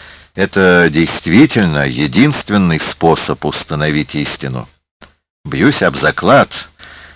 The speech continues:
тамошняя леди Макбет не разожмет своих лилейных губ, чтобы сделать признание». Родригес кивком обозначил свое согласие.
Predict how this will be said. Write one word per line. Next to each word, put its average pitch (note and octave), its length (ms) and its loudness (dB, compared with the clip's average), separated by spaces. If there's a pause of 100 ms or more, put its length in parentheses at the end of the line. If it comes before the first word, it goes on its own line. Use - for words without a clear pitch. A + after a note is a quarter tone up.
тамошняя G2 560 2
леди G2 260 2
Макбет D#2+ 840 0 (500)
не C#2+ 160 -2
разожмет F2 640 2
своих C3 420 2
лилейных E2 640 2
губ, C#2 260 0
чтобы C#2 340 -6
сделать C2+ 440 -4
признание». C2 640 -6 (1900)
Родригес E2+ 600 -2
кивком F#2+ 460 0
обозначил E2 580 0
свое D2 300 -2
согласие. C#2 580 -6